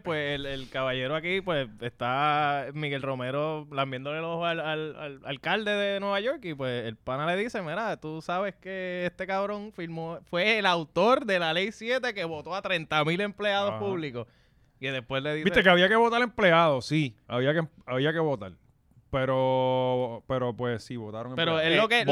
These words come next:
Speaker 3: vota-, sí,
Speaker 1: cabrón
Speaker 3: vo-, sí votaron empe-, empleados y sí había que votar. Lo que pasa es que en el momento en que pasó, eh, la industria privada también estaba teniendo un otro
Speaker 2: Ujú.
Speaker 3: cantazo.
Speaker 2: No, no, y lo que le
Speaker 3: Y
Speaker 2: vendieron a esa gente.
Speaker 3: Ajá.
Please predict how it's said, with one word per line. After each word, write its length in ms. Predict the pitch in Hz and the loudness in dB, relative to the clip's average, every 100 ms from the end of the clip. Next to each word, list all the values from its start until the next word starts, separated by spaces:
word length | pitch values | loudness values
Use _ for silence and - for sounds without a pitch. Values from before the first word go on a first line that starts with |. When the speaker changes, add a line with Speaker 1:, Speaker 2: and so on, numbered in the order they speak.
| 151 | 6
Speaker 3:
vota-, 100 | 180 | 8
sí, 80 | 185 | 6
Speaker 1:
cabrón 180 | 185 208 | 4 2
Speaker 3:
vo-, 40 | |
sí 100 | 170 | 0
votaron 280 | 175 220 233 | 2 2 2
empe-, 340 | 240 240 220 208 | -2 0 0 -2
empleados 680 | 214 214 208 165 175 160 139 | -6 -4 0 2 2 2 -2
y 140 | 139 | -6
sí 200 | - 139 | -2 0
había 220 | 147 180 | 2 2
que 100 | 190 | 2
votar. 300 | 202 180 165 | 0 2 2
Lo 140 | 170 135 | 2 0
que 80 | |
pasa 180 | 123 190 | 0 -4
es 60 | 190 | -4
que 100 | 185 | -2
en 80 | 147 | -2
el 80 | |
momento 460 | 135 127 120 127 165 | -2 -2 -2 -4 -6
en 100 | 180 | -4
que 140 | 190 | -2
pasó, 640 | 190 185 - 208 156 135 - | 0 0 2 4 4 4 -2
eh, 220 | 120 120 | -6 -2
la 100 | 117 | 0
industria 520 | 117 110 117 - 151 151 | -2 0 -2 2 0 2
privada 380 | 165 170 180 | 0 0 0
también 340 | 147 123 110 117 | -2 -6 -6 -6
estaba 280 | - 143 143 | -2 0 0
teniendo 240 | 143 151 | -2 -6
un 100 | 143 | -6
otro 140 | 143 147 | -4 -4
Speaker 2:
Ujú. 80 | |
Speaker 3:
cantazo. 580 | 147 117 160 175 - 110 110 | -4 -2 0 0 -2 -6 0
Speaker 2:
No, 160 | 185 | 4
no, 80 | 247 | 6
y 60 | 262 | 4
lo 100 | 233 | 4
que 100 | 208 | 4
le 80 | |
Speaker 3:
Y 20 | 147 | 6
Speaker 2:
vendieron 440 | 147 185 208 247 | 6 6 4 2
a 40 | |
esa 200 | 247 247 | 0 0
gente. 260 | 233 240 127 | 0 -2 -2
Speaker 3:
Ajá. 300 | 131 143 180 | -2 -2 -4